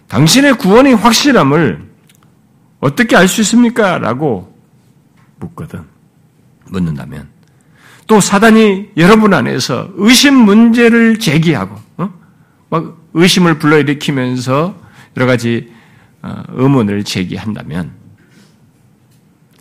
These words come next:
하나님의 영원한 사랑의 증표요,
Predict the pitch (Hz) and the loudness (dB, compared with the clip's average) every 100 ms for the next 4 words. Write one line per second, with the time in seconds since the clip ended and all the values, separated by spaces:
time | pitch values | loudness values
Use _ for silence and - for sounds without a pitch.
0 | _ _ _ _ _ _ _ _ _ _ | _ _ _ _ _ _ _ _ _ _
1 | _ _ _ _ _ _ - 170 220 233 | _ _ _ _ _ _ 0 4 6 6
2 | 220 190 175 196 202 175 170 - 165 151 | 6 4 4 4 2 0 -2 -6 -6 -6
3 | 143 131 110 - - 120 131 139 - - | -6 -6 -8 -12 -8 -2 -2 -4 -10 -8
4 | 104 117 202 | -6 -6 -8